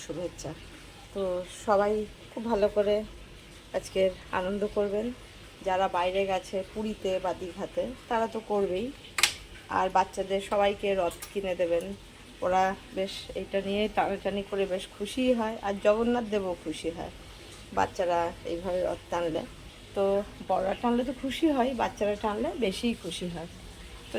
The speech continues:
যাই হোক, আমাদের সোনার জন্যও একটা রথ ওর দাদাই কালকে কিনে নিয়ে এসছে রাতে, তো সেটাও দেখাবো। আর আজকে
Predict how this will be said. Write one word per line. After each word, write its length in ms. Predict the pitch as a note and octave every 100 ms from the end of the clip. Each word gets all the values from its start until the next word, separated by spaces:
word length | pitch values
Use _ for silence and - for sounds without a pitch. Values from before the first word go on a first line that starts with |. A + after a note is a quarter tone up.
| A2
যাই 160 | A3+ -
হোক, 140 | G3+ - - - F3+
আমাদের 240 | F#3+ G#3 -
সোনার 300 | G3 G3+ G#3+ G3
জন্যও 280 | G#3+ A3+ C#4 B3
একটা 200 | A3+ A#3+ D#4+ - F3+
রথ 200 | F#3 - D#3+ -
ওর 100 | G3 F3 F3 E3+ - - - F#3+
দাদাই 280 | F#3+ G3+ A#3
কালকে 240 | F3 F3 G#3+ A#3 A#3 -
কিনে 240 | C4 B3+ G#3
নিয়ে 140 | D#3 D3
এসছে 160 | - C#3
রাতে, 260 | A#2 - B2+ - - - - -
তো 60 | F#3
সেটাও 280 | - - G#3+ G#3
দেখাবো। 340 | F#3 - G#3 D#4 - - - - - -
আর 260 | - G3 F#3 G3 - -
আজকে 240 | G3 -